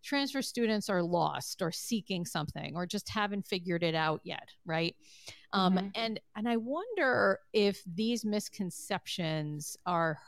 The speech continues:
Speaker 1: hurtful, um, to, uh, the mental, uh, transition that students may be experiencing and,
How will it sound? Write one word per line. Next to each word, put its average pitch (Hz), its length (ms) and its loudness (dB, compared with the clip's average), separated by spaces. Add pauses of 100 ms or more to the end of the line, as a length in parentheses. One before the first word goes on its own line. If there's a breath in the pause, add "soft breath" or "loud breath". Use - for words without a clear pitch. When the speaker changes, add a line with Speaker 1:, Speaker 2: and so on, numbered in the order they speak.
(100)
Speaker 1:
hurtful, 262 680 -2 (400)
um, 170 500 4 (200)
to, 175 840 2
uh, 160 400 4
the 175 140 -4
mental, 190 500 -2 (100)
uh, 160 340 2
transition 170 1000 0 (360 soft breath)
that 175 300 2
students 196 640 -2
may 180 280 2
be 170 200 2
experiencing 160 1200 -2
and, 175 420 -2